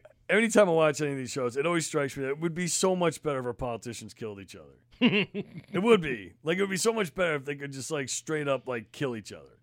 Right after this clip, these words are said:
Speaker 1: You know, like, you don't like the way it's going, you kill the dude. <laughs> It's awesome.
Speaker 2: It'd probably bring a different level of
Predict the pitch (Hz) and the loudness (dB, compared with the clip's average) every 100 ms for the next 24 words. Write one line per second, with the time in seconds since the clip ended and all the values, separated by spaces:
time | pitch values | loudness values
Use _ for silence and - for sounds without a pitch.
0 | _ 120 120 117 110 107 135 135 147 143 | _ -10 -8 -8 -4 -2 0 0 0 2
1 | 147 143 - 170 156 113 123 110 87 82 | 2 2 2 0 0 -4 -4 -4 -6 -12
2 | 73 - - - - - - - - - | -14 -20 -20 -20 -20 -20 -20 -18 -16 -12
3 | 190 - - - 151 262 302 262 220 160 | -10 -6 -4 -2 4 10 10 12 10 8
4 | 135 180 190 147 - - 151 180 151 143 | 6 4 2 -2 -6 -2 4 6 6 2
5 | 131 120 110 95 - | 2 2 -2 -8 -20